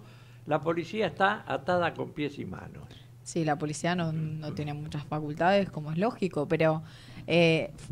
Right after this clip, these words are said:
Speaker 2: el tema del funcionamiento de los juzgados de turno, que son penales por lo general, funciona, o sea, todos están de turnos en algún momento, sobre todo en la feria, pero bueno, los penales es esencial para que el sistema funcione, para regular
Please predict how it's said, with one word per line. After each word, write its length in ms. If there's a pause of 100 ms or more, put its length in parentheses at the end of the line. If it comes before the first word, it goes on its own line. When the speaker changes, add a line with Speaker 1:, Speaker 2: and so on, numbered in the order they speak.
Speaker 2:
el 140
tema 260
del 560
funcionamiento 800
de 100
los 120
juzgados 360
de 80
turno, 400
que 100
son 180
penales 340
por 140
lo 80
general, 440 (360)
funciona, 560
o 80
sea, 200
todos 640
están 240
de 80
turnos 320
en 80
algún 260
momento, 380
sobre 240
todo 180
en 60
la 100
feria, 440 (640)
pero 240
bueno, 240
los 100
penales 560
es 420
esencial 840
para 180
que 80
el 120
sistema 500
funcione, 720 (340)
para 200
regular 680